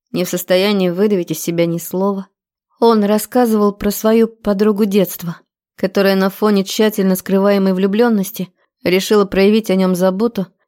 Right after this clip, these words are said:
и избавить от ненужного хлама, выдавить нас с Олесей из его жизни.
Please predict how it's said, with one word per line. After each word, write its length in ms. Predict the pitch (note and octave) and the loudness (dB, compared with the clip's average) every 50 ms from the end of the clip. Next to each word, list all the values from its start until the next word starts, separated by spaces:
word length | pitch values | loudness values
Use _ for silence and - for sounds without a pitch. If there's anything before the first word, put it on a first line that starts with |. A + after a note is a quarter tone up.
| _ _ | _ _
и 140 | _ F3 F3 F3+ | _ 0 0 0
избавить 500 | F3+ F3+ F3 G#3 A3 G#3 G3+ G3 - E3+ | 0 0 0 0 2 2 0 -2 -4 -10
от 120 | D#3 - | -8 -6
ненужного 480 | E3+ E3+ F3 F3+ F#3 F3+ F#3 F3+ F3+ F3+ | -6 -2 -2 -2 0 0 0 0 0 -2
хлама, 500 | - - G3 G#3 G#3 G3 E3+ D#3+ - _ _ _ _ _ _ - | -2 -2 0 0 0 0 -2 -4 -8 _ _ _ _ _ _ -4
выдавить 520 | A#3 B3+ D#4+ D4 G3+ F#3 E3 F3 F3 - | 0 0 2 2 2 2 0 0 -2 -2
нас 200 | E3+ F3 F3+ F3 | -2 0 0 -2
с 120 | - - | -2 -2
Олесей 420 | F3+ F#3+ G#3 A#3 A3+ A#3 - E3 E3 | 0 2 2 2 2 0 -2 -6 -4
из 100 | E3 E3+ | -2 0
его 220 | F3+ F3 F3 F3+ | 0 2 2 2
жизни. 400 | F3+ F#3+ G#3+ G3+ F3+ F3 E3 - | 2 2 0 2 0 -2 -4 -8